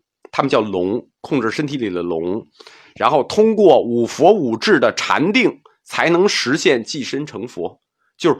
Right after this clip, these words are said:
修炼十轮密法，实际就是要通过调整十轮，调整身体里的气，再结合五种禅定来实现寄身成佛的目的。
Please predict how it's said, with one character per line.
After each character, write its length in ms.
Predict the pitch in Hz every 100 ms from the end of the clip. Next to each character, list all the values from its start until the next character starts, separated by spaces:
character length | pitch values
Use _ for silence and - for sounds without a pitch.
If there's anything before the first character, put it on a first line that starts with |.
| -
修 300 | - - 240
炼 200 | 214 160
十 220 | 117 - 165
轮 240 | 185 175
密 200 | 196 139
法， 280 | - 80 92
实 220 | - 135
际 180 | 175 -
就 160 | 127
是 160 | 101 101
要 140 | 104
通 200 | 85 156
过 160 | 156 113
调 340 | - - 110 147
整 200 | 107 87
十 220 | - 110
轮， 400 | 127 92 101 135 _
调 240 | - 123 170
整 140 | 123
身 160 | 107 165
体 160 | 143 151
里 140 | 101
的 100 | 82
气， 320 | - 180 - - _ -
再 140 | 131
结 200 | - 160
合 160 | 160 160
五 240 | 120 170
种 160 | 143 82
禅 300 | - 80 135
定 180 | 165 - _ _
来 180 | 87 120
实 240 | - 117
现 180 | 120 120
寄 160 | 104 117
身 160 | 123
成 200 | 123 101
佛 160 | 110 98
的 60 | 113
目 220 | 170 110
的。 200 | 71 _